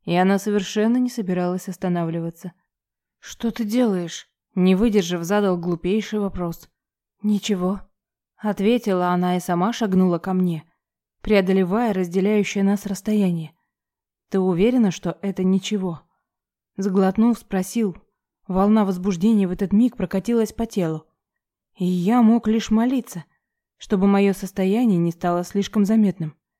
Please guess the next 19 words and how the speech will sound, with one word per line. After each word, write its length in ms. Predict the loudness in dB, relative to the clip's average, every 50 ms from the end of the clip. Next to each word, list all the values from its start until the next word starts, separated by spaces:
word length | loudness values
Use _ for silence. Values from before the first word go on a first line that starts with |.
| _ _ _ _ _ _ _ _ _ _ _ _ _ _
"Я 200 | -4 0 0 2
уже 180 | 2 4 4 4
ни 100 | 4 2
в 60 | 2
чём 220 | 0 0 2 2
не 80 | 2 2
уверена. 520 | 0 0 -2 -2 -2 -4 -4 -6 -8 -10 _ _ _ _ _ _ _ _ _ _ _
Мне 200 | 0 2 2 2
кажется, 380 | 2 2 0 0 -2 -6 -8 -12
что 180 | -8 -4 -2 0
я 120 | 0 0
схожу 340 | -2 -4 -6 -4 -2 -4 -4
с 100 | -2 0
ума. 320 | 0 0 0 -2 -4 -8 _ _ _ _ _ _ _ _ _ _ _ _ _ _ _ -2
Ты 180 | 0 2 2
делаешь 600 | 2 2 2 2 2 2 0 -2 -4 -6 -8 -12 -8
со 140 | -4 -2 0
мной 260 | 0 0 0 -2 -4
это", 320 | -6 -6 -8 -12 -14 -16